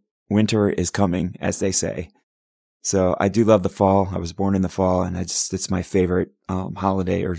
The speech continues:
s-, favorite season of the <laughs> year, I should say. How about you guys out there? Anybody else, um, a big fan of fall? And if not, what's your favorite season? You can email us at info at notespiremusic dot com and let us know, maybe let us know why.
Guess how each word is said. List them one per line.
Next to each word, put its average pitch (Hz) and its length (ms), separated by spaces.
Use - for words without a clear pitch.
s-, - 180
favorite - 520
season 98 400
of 87 80
the 90 80
<laughs> 85 80
year, 120 180
I 87 80
should 90 220
say. 120 320
How 127 60
about 120 180
you 104 80
guys 92 260
out 85 140
there? 60 340
Anybody 120 340
else, 135 280
um, 90 360
a 92 80
big 92 280
fan 101 240
of 92 100
fall? 160 460
And 98 340
if - 120
not, 180 240
what's 135 200
your 208 100
favorite 101 340
season? 87 440
You - 80
can 113 200
email 113 280
us 104 220
at - 180
info 123 500
at - 260
notespiremusic 101 920
dot 98 220
com 123 260
and 208 140
let 107 140
us 107 160
know, 113 220
maybe 104 260
let 98 180
us 104 140
know 104 120
why. 107 360